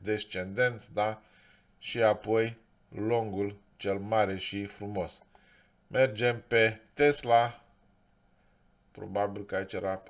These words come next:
<coughs> o analiză pe H patru din nou. Aici este un val mai complex. Uh, acest B este, era sau este format, dacă vreți, din A, B, C.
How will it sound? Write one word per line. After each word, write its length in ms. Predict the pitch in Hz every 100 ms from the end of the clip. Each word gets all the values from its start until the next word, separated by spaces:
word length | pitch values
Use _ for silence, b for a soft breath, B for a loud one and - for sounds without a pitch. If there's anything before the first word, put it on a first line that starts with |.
| -
<coughs> 240 | - - -
o 80 | 87
analiză 380 | 92 92 92 92
pe 140 | 95
H 240 | 92 87 -
patru 380 | 117 117 110 101
din 220 | 95 101
nou. 380 | 117 123 120 b b b b b _
Aici 340 | - 120 127 123
este 300 | 117 - 110
un 140 | 107
val 320 | 101 113 110
mai 260 | 107 104 101
complex. 800 | 98 95 95 123 131 - - - _ _ _ _ _ _ _ _ _ _ _ _ _ - - _ b b b b b b _
Uh, 600 | 98 101 104 95 95 95 -
acest 520 | 104 104 120 113 98
B 120 | 98
este, 580 | 117 113 107 113 113 107
era 400 | 107 117 113 - _ _ _ _ _ -
sau 160 | 85
este 320 | 107 117 104
format, 520 | 101 95 92 101 101 85
dacă 360 | 90 - 90 85
vreți, 400 | 98 101 - -
din 160 | - 82
A, 320 | - 98 101
B, 160 | 92 85
C. 600 | 87 82 - 113 117 110